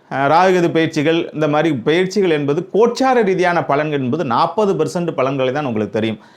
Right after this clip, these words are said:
மத்தது எல்லாமே வந்து பாத்தீங்கன்னா உங்களுடைய சுய ஜாதகத்தை வச்சு தான் ஆராய வேண்டும்.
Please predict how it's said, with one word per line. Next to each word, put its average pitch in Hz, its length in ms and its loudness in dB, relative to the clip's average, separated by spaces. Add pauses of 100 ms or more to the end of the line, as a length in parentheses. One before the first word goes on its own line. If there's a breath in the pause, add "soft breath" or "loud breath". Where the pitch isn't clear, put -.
(280 soft breath)
மத்தது 185 280 4
எல்லாமே 196 440 4
வந்து 190 120 2
பாத்தீங்கன்னா 160 680 2 (280 loud breath)
உங்களுடைய 165 340 2
சுய 196 240 4
ஜாதகத்தை 180 520 4
வச்சு 147 140 0
தான் 151 200 4
ஆராய 139 300 4
வேண்டும். 151 280 0